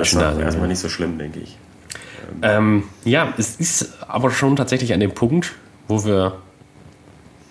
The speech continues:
Speaker 1: langsam sagen können, wir machen schon mal so einen kleinen Forecast für die nächste Folge. Ähm, was wir uns auf jeden Fall vornehmen, ist, dass Cornelius Mikrofon nicht mehr rauscht. Das
Speaker 2: Das,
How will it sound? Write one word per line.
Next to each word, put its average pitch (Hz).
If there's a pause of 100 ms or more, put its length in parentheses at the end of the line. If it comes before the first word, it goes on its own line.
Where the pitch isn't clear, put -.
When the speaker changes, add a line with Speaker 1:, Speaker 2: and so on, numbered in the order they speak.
Speaker 1:
langsam 98
sagen 98
können, 101 (520)
wir 90
machen 104
schon 110
mal 98
so 95
einen 95
kleinen 92
Forecast 104
für 87 (600)
die 95
nächste 127
Folge. 85 (1200)
Ähm, 107
was 110
wir 143
uns 151
auf 143
jeden 156
Fall 143
vornehmen, 95 (260)
ist, 104
dass -
Cornelius 110
Mikrofon 110
nicht 90
mehr 92
rauscht. 90 (320)
Das 143
Speaker 2:
Das, 120